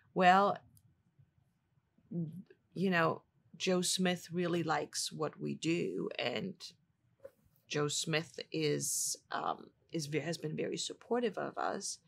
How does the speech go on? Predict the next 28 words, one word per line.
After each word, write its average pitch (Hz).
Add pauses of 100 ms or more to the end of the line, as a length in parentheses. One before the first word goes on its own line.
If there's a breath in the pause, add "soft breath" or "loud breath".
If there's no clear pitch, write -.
(1080 soft breath)
but 214
nobody 214
has 185
really 170
ever 147
gotten 147
to -
know 175
Joe -
Smith. - (800 soft breath)
And 180 (120)
I'm 196
going 208
to 190
spend 175
some 180
time 170
in 160
knowing 165
him 156
a -
little 92
bit -
more. - (640 soft breath)
And 202
so, 202
you 233
know, 185